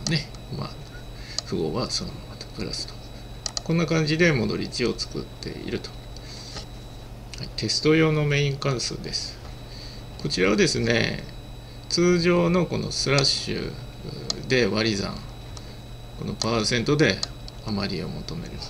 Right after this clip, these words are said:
通常の計算方法による、うー、結果と、今回作ったこの引き算による、うー、結果。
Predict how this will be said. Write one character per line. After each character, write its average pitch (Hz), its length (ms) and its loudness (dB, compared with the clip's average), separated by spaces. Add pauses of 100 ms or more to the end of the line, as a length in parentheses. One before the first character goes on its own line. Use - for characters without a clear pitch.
(680)
通 151 340 6
常 151 200 6
の 156 120 4
計 139 260 6
算 131 360 4
方 131 320 4
法 110 240 0
に 110 140 0
よ 139 140 4
る、 107 180 4 (520)
う - 40 -6
ー、 - 520 -8
結 - 220 -2
果 - 120 -8
と、 - 260 2 (800)
今 104 140 2
回 - 140 -2
作 - 260 2
っ - 20 2
た 92 160 0
こ - 120 -4
の - 80 0
引 - 60 -4 (160)
き 151 160 2
算 127 300 2
に 131 120 2
よ 151 120 6
る、 110 120 2
う - 20 -4
ー、 - 400 -8
結 - 260 -6
果。 - 180 -6